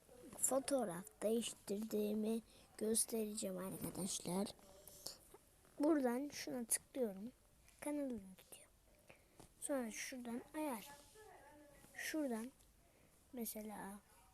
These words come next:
buradan ben amber yapmak istiyorum. Amber.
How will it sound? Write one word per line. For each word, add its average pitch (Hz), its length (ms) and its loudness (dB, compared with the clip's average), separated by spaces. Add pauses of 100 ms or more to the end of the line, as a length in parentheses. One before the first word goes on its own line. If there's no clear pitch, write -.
(2250)
buradan 262 500 2 (180)
ben 277 240 -2 (160)
amber 320 420 4
yapmak 202 440 -8
istiyorum. 208 520 -2 (1200)
Amber. 247 520 2